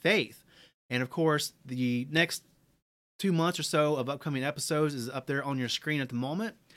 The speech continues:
Make sure to tune in every Friday night at eight P M Eastern Time for each of those different episodes.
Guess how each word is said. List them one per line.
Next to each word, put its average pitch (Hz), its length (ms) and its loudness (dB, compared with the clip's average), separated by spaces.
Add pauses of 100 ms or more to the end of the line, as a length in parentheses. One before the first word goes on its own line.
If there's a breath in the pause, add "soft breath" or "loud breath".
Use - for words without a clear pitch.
(300 loud breath)
Make 160 160 2
sure 185 120 0
to 170 100 2
tune 170 280 0
in 170 320 0
every 160 300 0
Friday 156 440 -2
night 160 380 -2 (260 loud breath)
at 120 140 0
eight 151 160 0
P 160 240 2
M 156 320 0
Eastern 170 340 0
Time 202 380 -2 (260 soft breath)
for 127 240 -4
each 156 320 2
of 139 160 -6
those 127 360 4
different 127 600 -2
episodes. 131 720 -2